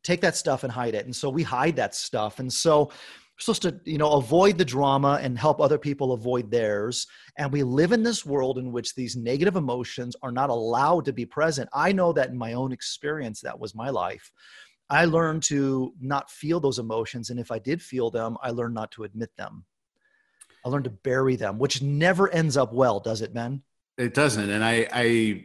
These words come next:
Speaker 2: you're highlighting, and even in a humorous way, something that ends up happening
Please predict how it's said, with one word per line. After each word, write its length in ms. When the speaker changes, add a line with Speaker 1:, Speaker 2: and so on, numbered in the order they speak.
Speaker 2:
you're 160
highlighting, 880
and 120
even 280
in 100
a 60
humorous 600
way, 420
something 460
that 120
ends 180
up 140
happening 720